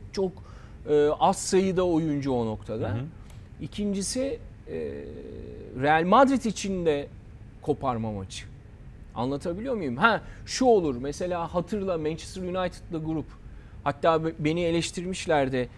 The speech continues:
Speaker 1: E, kim atmıştı? E, Burak Yılmaz golü atmıştı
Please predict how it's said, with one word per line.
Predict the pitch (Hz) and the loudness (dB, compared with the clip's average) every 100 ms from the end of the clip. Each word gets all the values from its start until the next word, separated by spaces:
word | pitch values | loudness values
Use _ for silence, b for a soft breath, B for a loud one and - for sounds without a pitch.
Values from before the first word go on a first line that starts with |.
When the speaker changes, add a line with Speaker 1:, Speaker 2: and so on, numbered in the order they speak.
| B B - | B B -2
Speaker 1:
E, | 135 131 127 123 123 123 127 - - - - - - - - - - - - - - - - - - - - - - - | 0 2 2 2 2 2 0 -4 -18 -20 -18 -16 -16 -16 -18 -18 -18 -16 -16 -16 -18 -18 -18 -16 -16 -18 -18 -18 -18 -10
kim | 170 | -4
atmıştı? | 165 143 - 127 - 180 185 - - - - - - - - - - - - - - - - - | -2 -2 -6 -10 -8 -6 -6 -8 -16 -18 -16 -16 -16 -16 -18 -16 -16 -16 -18 -18 -18 -18 -16 -14
E, | - 69 64 64 113 | -12 -10 -10 -10 -8
Burak | 117 160 180 185 | 0 6 6 6
Yılmaz | 196 196 185 165 | 0 2 0 2
golü | 170 208 | 2 4
atmıştı | 208 - 151 | 2 -2 -10